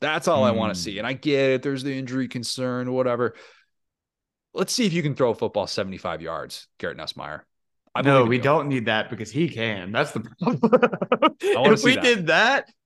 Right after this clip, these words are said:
Speaker 2: his D, you saw that as the championship. His D
Speaker 1: True.
Speaker 2: looks pretty. The last thing we need is that 'cause people are gonna be like, "Wait a minute." <laughs>
Speaker 1: Is that, do you think there's something to be said for that, for Brian Kelly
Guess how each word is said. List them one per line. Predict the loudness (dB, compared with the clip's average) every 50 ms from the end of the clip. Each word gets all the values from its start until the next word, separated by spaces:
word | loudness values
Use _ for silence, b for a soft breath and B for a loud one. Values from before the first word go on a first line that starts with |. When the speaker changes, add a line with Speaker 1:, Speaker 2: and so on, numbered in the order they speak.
| _
Speaker 2:
his | -2 0 0 0 -2 -2
D, | -2 -2
you | -2 -2 -4 -4 -4 -6
saw | -4 -4 -2 0 2 2
that | 2 2
as | 0 0 -4 -8
the | -8 -4
championship. | 0 0 0 0 0 -4 -4 -4 -2 -2 -2
His | -2 -2 -4
D | -4 -4 -2
Speaker 1:
True. | -2 -2 -2
Speaker 2:
looks | -2 -4 -6 -10 -10
pretty. | -2 0 2 2 2 0
The | -2 -2
last | 2 4 6 4 4 4 2
thing | 0 2
we | 2 0 2
need | 2 0 0 -2
is | -2
that | 0 0 0 0 -2 -6 -10
'cause | -10 -8 -6
people | -6 -4 -2 -2
are | -2
gonna | -2 -4 -4
be | -6 -6
like, | -8 -8 -10 -12 _
"Wait | -4 -2 0 0 -2
a |
minute." | -2 -4 -6 -8 -8 -10 -12 -12 -2 -2
<laughs> | -2 0 0 -2 -2 -2 -4 -4 -4 -8 -8 -8 -10 -10 -4 -2
Speaker 1:
Is | -2 -2 0 0
that, | 0 0 0 -2 -6 -8 -8
do | -4 -2
you | -2 -2
think | -2 -6 -6 -4 -2
there's | -2 -2 0
something | -2 -4 -4 -4 -4 -4
to | -2
be | -2 -2 -2
said | 0 0 0 0 0 -2 -4 -10 _ _ -20
for | -8 -4 -2 -2 0 0
that, | 0 0 0 -2 -4 _ _ _
for | -8 -8
Brian | -6 -4 -4 -4 -4 -4
Kelly | -4 -4 -2 -2 0 -2 -2 -4 -4 -6